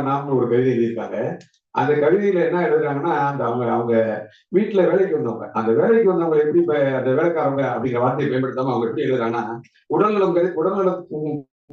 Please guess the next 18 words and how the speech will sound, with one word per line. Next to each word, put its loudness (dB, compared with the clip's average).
கருதி 2
நான் -2
இருக்கு, -2
உடல்நலம் 0
இப்ப 2
இல்லாம 0
நான் 0
இருக்கும்போது 2
எனக்கு 2
உதவ 6
வந்தவர்கள்" 2
அப்படிங்கிறாங்க. 0
அவங்க -2
என்ன 0
செஞ்சிருக்காங்க, 0
அவங்க 2
பிள்ளைகளுக்கெல்லாம் 0
முத்தமிழ், -2